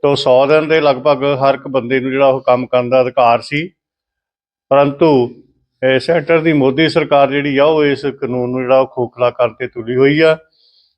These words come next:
ਔਰ ਹੁਣ ਜਿੱਥੇ ਅੱਗੇ ਪੰਚਾਇਤ ਪਲਾਨ ਕਰਕੇ ਬਣਾ ਕੇ ਕ-, ਰੋਜ਼ਗਾਰ ਦਿੰਦੀ ਸੀ ਲੋਕਾਂ ਨੂੰ, ਹੁਣ ਇਹ ਹੱਕ ਵੀ ਜਿਹੜਾ ਉਹ ਪੰਚਾਇਤਾਂ ਤੋਂ ਖੋਹ ਲਿਆ। ਇਹ ਹੱਕ ਹੁਣ ਸੈਂਟਰ ਨੇ ਆਪਣੇ ਹੱਥ 'ਚ ਲੈ ਲਿਆ।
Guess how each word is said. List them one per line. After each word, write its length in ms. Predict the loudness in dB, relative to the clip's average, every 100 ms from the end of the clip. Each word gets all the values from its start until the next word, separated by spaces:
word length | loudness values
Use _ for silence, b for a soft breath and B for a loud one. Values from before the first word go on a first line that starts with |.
| _ -2
ਔਰ 140 | -2
ਹੁਣ 260 | 0 0 0
ਜਿੱਥੇ 540 | -2 -4 -2 0 0 -2 -8 _ _ _ _ _ -20 -20 _ -10
ਅੱਗੇ 320 | -6 -2 -2
ਪੰਚਾਇਤ 760 | 0 -4 -2 0 2 2 2 0
ਪਲਾਨ 640 | -2 -6 -2 0 0 0
ਕਰਕੇ 680 | 0 -2 0 0 0 -4 _ _ _ -6
ਬਣਾ 280 | 0 0 0
ਕੇ 180 | -2
ਕ-, 120 | -4 0
ਰੋਜ਼ਗਾਰ 560 | 0 0 0 0 0
ਦਿੰਦੀ 320 | 0 -4 -4
ਸੀ 140 | -6 -4
ਲੋਕਾਂ 340 | -6 0 0
ਨੂੰ, 140 | 0 -8 _ _ _ _ -2
ਹੁਣ 180 | 0 0 0
ਇਹ 180 | 2 2
ਹੱਕ 280 | 0 -2
ਵੀ 140 | -4 -2
ਜਿਹੜਾ 200 | 0 0
ਉਹ 60 |
ਪੰਚਾਇਤਾਂ 520 | 0 -4 0 0 2 0
ਤੋਂ 120 | -2
ਖੋਹ 220 | -4 -2
ਲਿਆ। 340 | 2 4 2 0 b b b _
ਇਹ 160 | -2 0
ਹੱਕ 240 | 0 -2
ਹੁਣ 140 | -4 -6
ਸੈਂਟਰ 440 | -2 -2 -2 -4
ਨੇ 220 | -4 -6 -2
ਆਪਣੇ 360 | -2 0 2 2
ਹੱਥ 260 | 2 -2
'ਚ 100 | -8
ਲੈ 200 | -6 -4
ਲਿਆ। 300 | 0 2 2